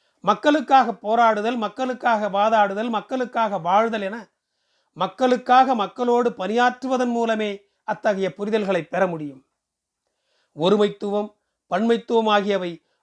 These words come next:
ஒன்றுக்குள் ஒன்றாய் உடன்பட்டும் முரண்பட்டும் தொடர்ந்து இயங்கும் பண்புகளை கொண்டவை. இத்தகைய பண்புகள் இயங்கியல் பண்புகள் என அறியலாம். இயங்கியல் பண்புகளே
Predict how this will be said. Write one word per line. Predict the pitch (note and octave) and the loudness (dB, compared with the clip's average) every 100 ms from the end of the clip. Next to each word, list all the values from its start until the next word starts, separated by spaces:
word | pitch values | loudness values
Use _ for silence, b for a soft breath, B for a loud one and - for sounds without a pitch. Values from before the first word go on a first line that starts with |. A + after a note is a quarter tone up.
| - | -6
ஒன்றுக்குள் | G3 A#3+ C4 - D4 | -2 -2 -2 -2 0
ஒன்றாய் | B3+ A3+ A3+ G#3 | 0 2 2 2
உடன்பட்டும் | G3+ A#3+ A3+ G#3 A3+ G3 | 0 -2 -2 -4 -8 -6
முரண்பட்டும் | F#3 A#3 A#3 G#3 - F#3 | -4 -2 -2 -4 -10 -12
தொடர்ந்து | F#3+ G3+ B3 B3+ A#3 | -6 -2 0 0 0
இயங்கும் | G#3 G#3+ G3 F3 | 0 0 -4 -8
பண்புகளை | - G3 G#3 G3 F3+ | -10 -4 -2 -2 -4
கொண்டவை. | F3 E3 D#3 C#3+ C3+ _ _ _ _ _ _ _ _ _ | -6 -8 -8 -10 -18 _ _ _ _ _ _ _ _ _
இத்தகைய | A3 - B3+ A3 G3+ | -12 0 2 2 0
பண்புகள் | G#3 A3 A#3+ A#3+ G3 F3 _ _ _ _ | 0 0 0 0 -2 -6 _ _ _ _
இயங்கியல் | G3+ C4 C4+ C4 A#3+ | 0 2 2 0 0
பண்புகள் | - G#3 G3+ G3+ | 0 -2 -2 0
என | F#3+ | 0
அறியலாம். | G#3 F3 E3+ D3 C#3 _ _ _ _ _ | 0 -2 -4 -8 -16 _ _ _ _ _
இயங்கியல் | E3+ A3+ C4 C4 C4 B3+ | -2 0 2 2 0 0
பண்புகளே | A#3 A#3 A#3 A3+ A#3+ | -2 -2 -2 0 -2